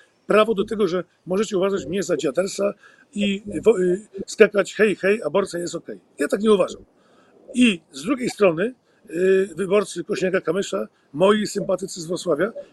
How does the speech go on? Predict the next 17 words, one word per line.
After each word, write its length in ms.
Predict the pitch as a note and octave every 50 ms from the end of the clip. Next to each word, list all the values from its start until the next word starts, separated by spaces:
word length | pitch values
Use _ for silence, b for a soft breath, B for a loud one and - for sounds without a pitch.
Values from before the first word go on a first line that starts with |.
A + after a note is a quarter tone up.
| B -
pewnie 260 | - B3+ G#3 - C4+
nie 100 | B3 A#3
pójdą 400 | - G#3 G#3+ F#3+ D#3+ G#3 B3 B3 - b b b b b
i 80 | b A3
nie 80 | B3 A3
zagłosują 440 | G#3 A3 G#3 A#3+ G#3+ - A#3+ A#3
na 80 | A3 G#3
Zandberga, 580 | D#3+ G#3 G#3 F#3+ F#3 F3 E3+ F3+ E3+ D#3+ G3+ G#3
który 200 | - - G#3 G3
mówi 260 | F#3 G3 G3 G3+ G3
o 80 | G3
tym, 140 | F#3 - G#3+
czy 160 | F3 G3 F#3
jego 180 | F3 E3+ D#3+ F3+
ludzi, 380 | F#3 F#3 E3+ C3 - D#3+ F#3+ G3+ - b b b b b b b
którzy 220 | - F#3 D#3+ F3
mówi 380 | F#3+ G3 G#3+ G3 G3 G#3+ G#3+